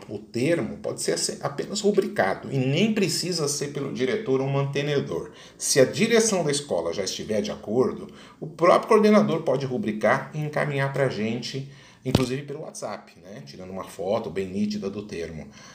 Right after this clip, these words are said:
né? Porque às vezes a gente, as escolas têm um diretor que é muito ocupado, que vive, né, tá num momento ali de que não tem co-, como parar, ler o termo, assinar, mas se o cara já tá de acordo, é, o coordenador que defendeu o projeto e tal, já passou tudo direitinho pra ele,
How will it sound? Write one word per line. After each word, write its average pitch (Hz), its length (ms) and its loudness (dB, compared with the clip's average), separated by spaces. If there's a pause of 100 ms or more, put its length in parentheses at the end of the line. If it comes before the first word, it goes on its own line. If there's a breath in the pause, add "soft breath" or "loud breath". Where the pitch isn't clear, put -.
(120 loud breath)
né? 90 160 -12
Porque 107 200 -6
às 127 100 2
vezes 151 180 0
a 151 200 4
gente, 135 280 -2
as 104 140 -4
escolas 135 320 4
têm 147 200 -2
um - 20 0
diretor 131 540 2
que 170 100 -6
é 147 60 -2
muito 139 240 -2
ocupado, 104 600 -6
que 85 180 -12
vive, 90 640 -6
né, 90 380 -4
tá 90 100 -2
num 107 160 2
momento 101 560 2
ali 92 220 -4
de - 100 -8
que - 100 -8
não 107 160 -4
tem 123 560 -2
co-, - 120 -6
como 107 360 2
parar, 101 380 2
ler 107 220 4
o 135 80 2
termo, 104 440 -4
assinar, 95 460 -6
mas 110 160 -2
se - 80 -6
o 113 60 -6
cara 113 400 2 (320 loud breath)
já 110 160 0
tá 123 180 0
de 113 100 0
acordo, 104 920 0
é, 92 460 -4 (300 loud breath)
o - 120 -10
coordenador 104 800 0
que 90 100 -10
defendeu 101 520 0
o - 20 -2
projeto 98 640 0
e - 60 -10
tal, 95 280 -4
já 95 160 -6
passou - 360 -8
tudo 113 200 -6
direitinho 90 520 -4
pra 76 180 -10
ele, 90 340 -2